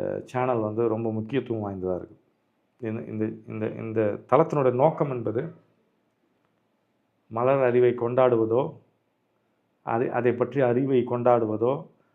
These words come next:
அதனுடைய செயல்பாடு கொண்டாடுவதோ அல்ல. மலர் அறிவை வைத்துக்கொண்டு, என்னை நான் மாற்றிக்கொண்டு,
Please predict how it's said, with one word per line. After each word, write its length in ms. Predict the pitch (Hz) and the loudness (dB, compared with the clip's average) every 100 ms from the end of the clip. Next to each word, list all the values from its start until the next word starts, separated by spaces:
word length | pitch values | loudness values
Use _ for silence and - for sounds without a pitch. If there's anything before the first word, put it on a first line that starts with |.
| _ 120 | _ -4
அதனுடைய 300 | 120 117 110 | 0 0 2
செயல்பாடு 480 | 127 147 143 131 123 117 | 2 4 6 6 6 2
கொண்டாடுவதோ 540 | 120 123 120 113 117 110 | 4 6 6 4 2 2
அல்ல. 120 | 104 110 - _ _ _ _ _ _ _ _ | 0 -4 -8 _ _ _ _ _ _ _ _
மலர் 360 | 113 123 147 131 123 | -2 2 4 6 6
அறிவை 260 | 120 117 117 | 4 2 2
வைத்துக்கொண்டு, 560 | 123 123 117 113 110 156 165 - _ _ _ _ _ _ _ _ _ _ _ _ 117 | 2 -2 -4 -2 -2 -4 -4 -14 _ _ _ _ _ _ _ _ _ _ _ _ -6
என்னை 240 | 127 131 | -2 0
நான் 220 | 120 117 | 0 0
மாற்றிக்கொண்டு, 680 | 113 139 - 120 120 113 | 0 0 -2 -4 -4 -2